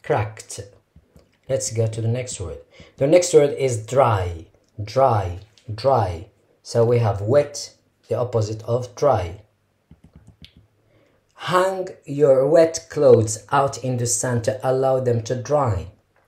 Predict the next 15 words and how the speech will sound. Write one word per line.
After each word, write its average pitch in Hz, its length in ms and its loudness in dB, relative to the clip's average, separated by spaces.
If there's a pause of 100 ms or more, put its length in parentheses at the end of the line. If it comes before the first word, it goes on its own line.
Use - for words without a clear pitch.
(1000)
Hang 185 420 -2
your 127 240 8
wet 127 480 2
clothes 123 500 0
out 131 260 0
in 123 80 -4
the 113 120 2
sun 113 300 -2
to - 200 -6
allow 123 280 2
them 120 260 0
to 123 220 -4 (100)
dry. 107 500 0 (600)
Hang 180 440 -4 (680)
your 131 400 4